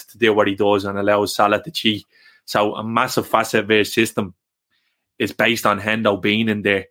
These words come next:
and, and allowing those boys to do that work. So hopefully we can get him in there. Look, fucking the way your season's going, Keith, the game's on Sunday. If, if our whole team came down with fucking covid on Saturday, I just wouldn't be surprised.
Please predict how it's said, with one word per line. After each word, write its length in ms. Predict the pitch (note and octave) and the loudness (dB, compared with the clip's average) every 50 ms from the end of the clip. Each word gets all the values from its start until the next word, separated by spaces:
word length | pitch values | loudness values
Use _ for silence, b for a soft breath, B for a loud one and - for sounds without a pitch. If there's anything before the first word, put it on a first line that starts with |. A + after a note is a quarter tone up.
| _ _ _ _ _ _ _ _ _ _ _ _ _ - | _ _ _ _ _ _ _ _ _ _ _ _ _ -2
and, 180 | G#2 G2+ - - | -2 -2 0 -2
and 160 | A2+ G#2+ G#2 | -2 0 0
allowing 380 | G2+ G#2 G#2 G#2+ A2+ A#2+ A#2 | 0 2 2 2 2 2 2
those 260 | A2+ G#2+ G#2 G#2+ G#2 - | 4 4 2 2 2 0
boys 260 | - A2 G#2 G2+ F#2 | 0 0 0 0 0
to 100 | - G#2 | -2 0
do 160 | G#2 G#2 G#2 | 0 2 2
that 160 | G2 G2 F#2+ | 2 0 0
work. 320 | G2 G#2 A2+ A#2 A2 - - | 0 0 0 0 0 0 0
So 260 | - G#2 F#2+ B B B B B B B B B | 0 0 0 B B B B B B B B B
hopefully 520 | - - C3 C3 C3+ C#3+ C#3 C#3 - A#2+ A2 | -6 -2 2 2 2 2 0 0 0 0 2
we 120 | G#2 G#2+ G2 | 2 0 -2
can 120 | A2 G#2 | -4 -4
get 140 | F#2 A2 G#2+ | -2 0 0
him 120 | G#2+ G#2+ | 0 0
in 100 | G#2+ G#2+ | 0 2
there. 160 | G#2+ A2 G#2+ | 2 4 4
Look, 200 | A2+ C3 C3 C3 | 4 2 2 0
fucking 300 | - - C#3+ - C#3+ A#2+ G#2+ | -2 -4 -2 0 -2 -2 0
the 60 | A#2 | 0
way 200 | A#2 C3 D3+ D#3+ | 0 2 2 4
your 160 | D3 C#3 C3+ | 4 4 4
season's 400 | B2+ - A#2+ A#2+ A#2+ G#2+ A2+ G2+ | 2 2 2 2 2 0 -2 -4
going, 240 | - A2 G#2+ G#2+ G#2 | -2 -2 -2 -2 0
Keith, 180 | - A2+ G#2+ - | 0 0 0 0
the 80 | A#2 | 0
game's 300 | - C3 C3 C#3 B2+ A2 | 0 0 0 0 0 0
on 120 | A#2 G#2+ G2+ | 0 0 0
Sunday. 500 | - - A2 A2+ A#2 A2 G#2 G2+ - - _ _ _ - - - - - - _ _ _ _ _ - | -2 -2 -2 0 2 2 0 0 -2 -8 _ _ _ -12 -10 -10 -10 -12 -18 _ _ _ _ _ -4
If, 200 | A#2 A#2 - - | -4 -4 -4 -4
if 180 | - - A#2 B2+ | -4 -2 0 2
our 180 | B2+ C3+ C#3 | 2 4 4
whole 220 | A#2+ A#2+ A#2 A#2 A2 | 4 4 2 2 2
team 260 | - A#2 A2 G#2+ G#2 | 0 0 -2 -2 -2
came 180 | G2+ - G#2 G2+ | -4 -6 -4 -2
down 240 | G#2 G#2 G#2+ G#2+ G#2 | 0 0 0 -2 -4
with 100 | G2 - | -6 -8
fucking 240 | - G#2+ - - F#2+ | -8 -10 -10 -10 -4
covid 360 | - G#2 G2+ G#2+ G#2+ A2 G#2 | 0 2 2 2 2 0 -2
on 100 | G2 F#2 | -2 -2
Saturday, 420 | - - A2 G#2+ - A2 G#2 G#2 | -2 -2 -2 -2 0 0 2 2
I 80 | G2+ G#2 | 2 0
just 220 | G#2+ A#2+ A2+ - | 0 -4 -2 -2
wouldn't 200 | B2+ A#2 G#2+ G#2+ | -2 -2 0 0
be 120 | G#2 G#2+ F#2+ | 0 0 0
surprised. 520 | - G#2+ - G#2 G2+ G#2 G#2 F#2+ - | -2 -2 0 2 4 4 4 2 0